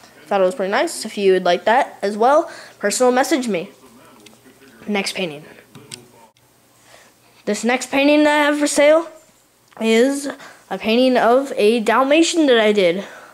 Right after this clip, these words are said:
a while ago. And yeah, right here is my signature again. So there's your proof that I painted this.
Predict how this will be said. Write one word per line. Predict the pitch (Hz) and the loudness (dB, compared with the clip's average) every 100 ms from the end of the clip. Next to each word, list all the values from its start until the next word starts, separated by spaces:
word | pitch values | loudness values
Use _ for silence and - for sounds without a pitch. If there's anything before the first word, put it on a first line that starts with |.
| _ _ | _ _
a | 190 | -6
while | 180 170 170 | -2 0 -2
ago. | 175 160 160 - - - - - | -4 -6 -8 -18 -20 -20 -20 -10
And | 202 | -6
yeah, | 214 214 208 | -2 0 0
right | 202 - | -2 -2
here | 220 247 302 - | 0 0 -2 -10
is | 190 - | -14 -10
my | 190 | -10
signature | 208 202 214 262 269 | -8 -8 -4 0 2
again. | 254 269 370 - - _ _ - - - _ | 2 -2 -4 -10 -20 _ _ -20 -20 -20 _
So | - 190 190 | -8 -2 2
there's | 190 190 | 2 0
your | 185 | -2
proof | 196 190 190 | -2 -2 0
that | 180 | 0
I | 175 180 - | 0 -4 -8
painted | - 190 202 175 | -8 -4 -4 -2
this. | 175 220 - - - | -2 -2 -10 -14 -18